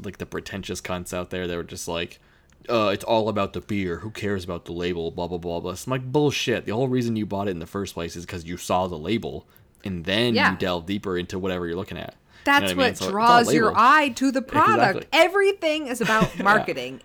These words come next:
Speaker 2: Everything is
Speaker 1: Exactly.
Speaker 2: about
Speaker 1: Exactly.
Speaker 2: marketing.
Speaker 1: If that wasn't true, there would be just blank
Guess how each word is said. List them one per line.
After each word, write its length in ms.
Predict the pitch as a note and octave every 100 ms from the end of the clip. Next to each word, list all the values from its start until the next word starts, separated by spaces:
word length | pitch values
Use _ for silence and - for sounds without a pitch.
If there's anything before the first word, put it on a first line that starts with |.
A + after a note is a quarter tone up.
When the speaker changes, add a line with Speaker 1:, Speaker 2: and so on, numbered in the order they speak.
| -
Speaker 2:
Everything 680 | A3 B3+ A3+ A#3 A3+ - -
is 120 | D#3+
Speaker 1:
Exactly. 20 |
Speaker 2:
about 240 | D#3+ D#3+ D#3
Speaker 1:
Exactly. 400 | D#3+ B2 B2 A#2+
Speaker 2:
marketing. 280 | B2 C#3+ D#3+ _ _ _ _ _
Speaker 1:
If 140 | - A2+
that 140 | B2
wasn't 220 | B2+ A#2+
true, 180 | - C3+
there 140 | A2 G#2
would 160 | G#2
be 100 | G2
just 380 | F#2 F2+ - -
blank 440 | F2+ F2+ F#2+ -